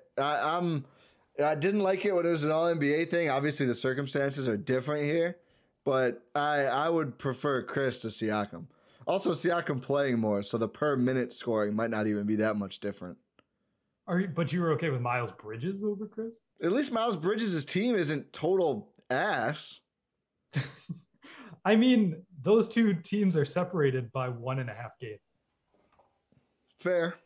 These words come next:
Speaker 2: So I don't know if we can, uh, we can really sway those two teams. Uh,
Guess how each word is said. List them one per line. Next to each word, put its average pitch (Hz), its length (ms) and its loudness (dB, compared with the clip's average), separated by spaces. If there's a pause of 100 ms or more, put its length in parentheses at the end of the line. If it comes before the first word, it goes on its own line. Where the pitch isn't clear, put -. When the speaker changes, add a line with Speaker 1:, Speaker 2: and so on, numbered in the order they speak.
(1600)
Speaker 2:
So 139 180 0
I 135 160 -2
don't 160 140 2
know 151 140 2
if 139 100 -4
we 147 100 -4
can, 131 220 -2
uh, 117 260 -4 (340)
we 160 140 -2
can 147 180 2
really 143 280 4
sway 135 300 -2
those 123 180 -6
two 123 160 -8
teams. 113 360 -10 (420)
Uh, 113 240 -4